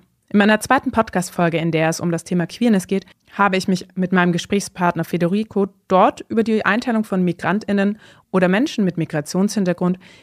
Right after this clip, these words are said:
in sogenannte gute und schlechte Ausländer unterhalten. Hört da gerne mal rein.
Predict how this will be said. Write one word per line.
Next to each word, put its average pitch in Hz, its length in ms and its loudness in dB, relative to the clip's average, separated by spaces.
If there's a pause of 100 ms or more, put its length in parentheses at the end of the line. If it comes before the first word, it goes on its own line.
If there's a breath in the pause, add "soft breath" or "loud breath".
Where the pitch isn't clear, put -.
(100)
in 190 80 0
sogenannte 196 480 4
gute 247 460 -2
und 262 160 -4
schlechte 247 380 0
Ausländer - 380 -12
unterhalten. - 500 -12 (340)
Hört 175 180 -2
da 170 60 2
gerne 175 240 2
mal 180 120 4
rein. 175 280 0